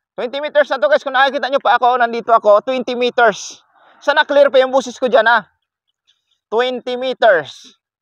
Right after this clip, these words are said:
Tapos, ah, dito siguro mga thirty meters na ito, mga thirty.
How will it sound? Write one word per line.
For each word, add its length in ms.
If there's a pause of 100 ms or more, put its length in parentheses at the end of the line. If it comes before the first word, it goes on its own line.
(1080)
Tapos, 960 (4000)
ah, 100
dito 380
siguro 340
mga 300
thirty 320
meters 480
na 160
ito, 160
mga 240
thirty. 500